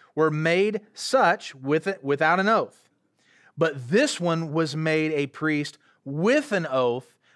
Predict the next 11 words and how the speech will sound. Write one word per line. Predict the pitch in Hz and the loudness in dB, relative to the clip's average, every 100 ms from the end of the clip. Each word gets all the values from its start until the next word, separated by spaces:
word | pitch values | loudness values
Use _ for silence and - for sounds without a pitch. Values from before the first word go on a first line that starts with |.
| - | 0
by | 156 | 2
the | 156 | 2
one | 143 151 180 185 | 0 0 0 -2
who | 160 | -4
said | - 180 165 | -4 -4 -4
to | |
him, | 147 160 156 | -4 -6 -6
'The | 117 | -6
Lord | 117 143 170 | -4 -4 -4
has | 135 107 | -8 -12
sworn | - 143 151 165 185 | -12 -8 -6 -8 -10